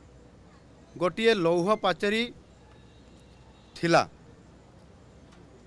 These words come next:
ଆଉ ଯେଉଁଥିପାଇଁ କି ଜନତାଙ୍କର ସହିତ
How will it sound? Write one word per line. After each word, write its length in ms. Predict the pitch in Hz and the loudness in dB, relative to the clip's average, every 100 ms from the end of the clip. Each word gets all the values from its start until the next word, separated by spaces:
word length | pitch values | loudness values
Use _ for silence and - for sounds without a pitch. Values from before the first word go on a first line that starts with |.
| - - - - | -20 -20 -20 -6
ଆଉ 100 | 170 | -4
ଯେଉଁଥିପାଇଁ 580 | 156 185 202 214 196 208 196 | 0 0 0 -4 -2 -2 -2
କି 140 | 262 269 247 - 120 | -4 -4 -8 -14 -8
ଜନତାଙ୍କର 600 | 139 190 220 220 220 208 | -6 -2 -4 -4 -4 -4
ସହିତ 360 | 180 156 175 | -4 -4 -4